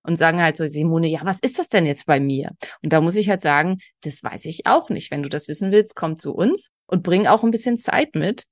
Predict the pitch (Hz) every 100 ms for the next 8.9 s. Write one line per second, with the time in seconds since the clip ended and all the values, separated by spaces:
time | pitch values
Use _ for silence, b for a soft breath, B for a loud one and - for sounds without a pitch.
0 | _ _ _ _ _ _ _ _ 180 175
1 | 165 180 214 208 175 185 190 156 147 185
2 | 190 170 175 185 208 208 269 269 - -
3 | - - B B - 165 170 156 151 165
4 | 226 - 262 247 254 - 151 - - -
5 | 160 151 180 - 180 151 160 - 143 156
6 | - 165 - 160 - 131 165 185 156 143
7 | 151 143 147 156 151 B B 147 151 156
8 | - 139 147 139 165 - 147 - 135